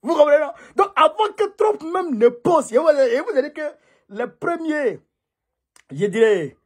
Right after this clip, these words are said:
euh, condi-, les premières conditions, je dirais, les premiers schémas,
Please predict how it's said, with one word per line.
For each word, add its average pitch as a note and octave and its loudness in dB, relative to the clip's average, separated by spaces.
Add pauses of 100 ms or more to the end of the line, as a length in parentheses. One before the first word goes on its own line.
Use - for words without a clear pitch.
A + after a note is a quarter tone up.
(500)
euh, G3 4 (140)
condi-, C#4+ 2
les A#3 2
premières E4 -2
conditions, G3+ -8 (460)
je G3 2
dirais, C#4 4 (300)
les B3 -2
premiers E4+ -2
schémas, - -8